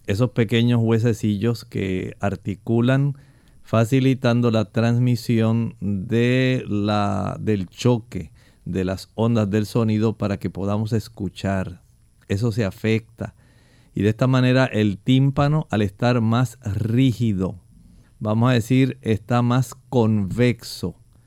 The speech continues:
se desarrolla esa presión interna, se acumulan las secreciones, se proliferan las bacterias y entonces la inflamación va a facilitar un cuadro que resulta muy doloroso para el niño, afectando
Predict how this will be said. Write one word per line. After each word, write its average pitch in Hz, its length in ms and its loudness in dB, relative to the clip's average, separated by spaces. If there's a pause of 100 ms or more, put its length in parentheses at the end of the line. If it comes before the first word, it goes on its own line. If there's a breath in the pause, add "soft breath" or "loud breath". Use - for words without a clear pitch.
(320 soft breath)
se - 180 0
desarrolla 110 580 2
esa 117 220 2
presión 120 360 2
interna, 120 600 2
se 110 140 -2
acumulan 107 580 0
las 117 120 0
secreciones, 117 680 0
se 101 100 -2
proliferan 117 640 0
las 113 100 0
bacterias 113 800 -4
y 131 140 -2
entonces 127 800 -2 (100)
la 113 300 0
inflamación 143 1000 -2
va 107 80 0
a 104 40 -4
facilitar 113 840 -4 (280)
un 131 200 -2
cuadro 120 600 2 (440 soft breath)
que 135 140 0
resulta 156 540 0
muy 151 800 2
doloroso 117 840 2
para 110 240 0
el 110 120 -2
niño, 104 460 0
afectando 113 920 -2